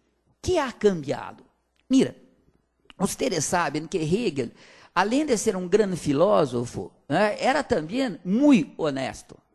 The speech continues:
Só se pode ser um grande filósofo sendo muito honesto, né? Personalmente, não necessariamente, pero na teoria, né?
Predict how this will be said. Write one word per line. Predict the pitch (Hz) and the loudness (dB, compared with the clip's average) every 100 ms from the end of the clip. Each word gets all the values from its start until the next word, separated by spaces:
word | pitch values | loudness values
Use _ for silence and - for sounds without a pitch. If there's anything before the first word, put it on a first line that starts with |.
| - _ - | -20 _ -10
Só | - 143 | -2 0
se | 151 | 0
pode | 170 220 143 | 4 4 4
ser | 139 151 | 0 0
um | |
grande | 135 165 156 | 2 0 0
filósofo | 175 185 269 208 160 | -2 0 0 -2 -4
sendo | 196 185 | -4 -4
muito | 156 160 131 | 0 2 2
honesto, | 139 139 110 - | 2 -2 -6 -12
né? | 147 - - - - - | -14 -14 -18 -20 -12 4
Personalmente, | 240 226 262 254 233 330 233 | 4 6 2 2 -2 -2 -4
não | 202 | -2
necessariamente, | 208 190 190 185 190 170 214 180 139 | -2 -2 -2 0 0 0 -2 -4 -2
pero | 147 160 | -2 0
na | 185 165 | -2 -2
teoria, | 208 185 180 196 113 | 0 0 0 -2 -4
né? | 117 160 | -4 -8